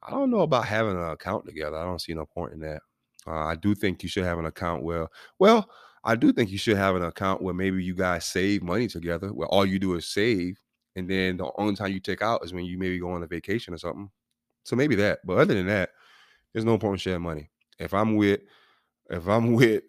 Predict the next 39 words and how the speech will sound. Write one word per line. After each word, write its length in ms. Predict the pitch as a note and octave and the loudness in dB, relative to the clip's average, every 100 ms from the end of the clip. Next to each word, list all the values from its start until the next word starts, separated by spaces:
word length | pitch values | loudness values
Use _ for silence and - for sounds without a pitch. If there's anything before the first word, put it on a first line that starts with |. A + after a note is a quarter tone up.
| - | -10
uh, 80 | F#2 | -8
you 140 | G2 | -4
know, 80 | G2 | -4
if 80 | F#2 | -2
I'm 180 | G#2 G#2+ | -2 2
married, 340 | A2 G2+ D#2+ - | 4 4 0 -4
I'm 120 | G2 | -10
gonna 120 | G2+ | -8
say, 100 | F#2+ | -4
"Look, 200 | G#2 F#2 | -4 0
baby, 320 | G2+ E2+ D#2+ - _ _ _ _ _ _ | 0 -2 -6 -14 _ _ _ _ _ _
we 120 | D3+ | -2
don't 80 | C3 | -2
need 120 | F2 | -2
no 60 | D#2 | -6
account, 280 | - G1+ - _ _ G#2 | -10 -16 -18 _ _ -12
okay? 240 | A2 G#2+ - _ _ _ _ - | -8 -10 -10 _ _ _ _ -10
If 80 | A#2+ | -6
you 120 | F3+ | 0
need 160 | D3 | 2
money, 260 | C3 A#2+ A#2 | 2 2 0
you 200 | A2 A2 | -4 -6
just 180 | G#2 - | -6 -4
tell 440 | G#2 F#2+ F2+ G2 - | 0 0 -2 -6 -8
Big 160 | F#2 | -6
Daddy, 300 | F#2+ F2 E2+ G#2+ | -2 -4 -4 -8
and 80 | F2 | -8
I 80 | D#2+ | -8
got 260 | E2+ - | -8 -8
you." 60 | E2 | -10
<laughs> 40 | - - - A4+ - E4 - - C#4 - - - - _ - C#4+ - - | -10 -10 0 0 2 -2 0 -2 -2 -2 -6 -6 -6 _ -14 -10 -10 -2
And 140 | A#2+ | 2
I 140 | C#3+ C#3 | 4 4
got 360 | C3 B2 A#2+ | 4 2 2
you. 100 | G#2+ | -2
But 440 | A2 D3 F#3 B2+ - - - _ - | 2 8 10 10 8 -6 -20 _ -8
a 100 | A2 | -6
savings 440 | - D3 D#3+ B2+ | 0 2 2 0
account, 460 | G#2+ - F#2+ F2+ F2 | -4 -6 -6 -6 -8